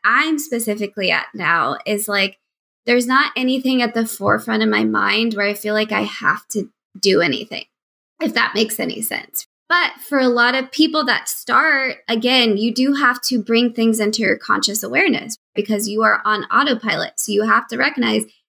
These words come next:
"Hey, these are my habits. These are my patterns. These are my coping strategies." Okay. And then you have to consciously decide to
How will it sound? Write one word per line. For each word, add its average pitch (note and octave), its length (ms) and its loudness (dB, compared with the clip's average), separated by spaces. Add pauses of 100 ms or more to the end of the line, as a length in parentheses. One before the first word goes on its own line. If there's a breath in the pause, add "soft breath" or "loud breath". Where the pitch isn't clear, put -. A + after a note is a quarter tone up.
"Hey, E4+ 180 4
these A#3+ 280 2
are D4+ 100 2
my D#4+ 140 2
habits. D4+ 500 0 (240)
These B3+ 240 2
are C#4+ 80 4
my D4 160 2
patterns. G#3 720 0
These A3+ 180 0
are C4+ 80 2
my C#4+ 140 6
coping C#4+ 440 2
strategies." - 800 -4
Okay. A3 300 2 (400 soft breath)
And A3+ 200 4
then C#4 160 4
you C#4 120 2
have A#3+ 240 0
to A#3 100 -4
consciously G3+ 760 0
decide G#3+ 640 -2
to G#3+ 240 -4